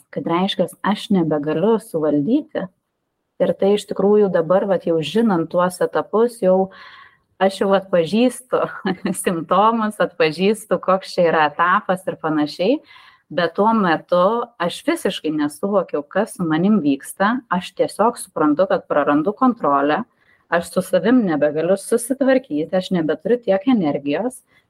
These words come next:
Tai iš tikrųjų buvo labai, labai baisu. Tai vat taip, turėdama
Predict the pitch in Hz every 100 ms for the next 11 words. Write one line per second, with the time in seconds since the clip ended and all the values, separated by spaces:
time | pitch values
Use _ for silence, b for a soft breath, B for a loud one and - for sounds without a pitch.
0 | - 175 - 165 185 185 185 185 185 185
1 | 190 190 180 - 170 170 175 175 185 -
2 | - - - 170 170 - - 214 330 _
3 | B B B B _ - 180 202 220 214
4 | 208 196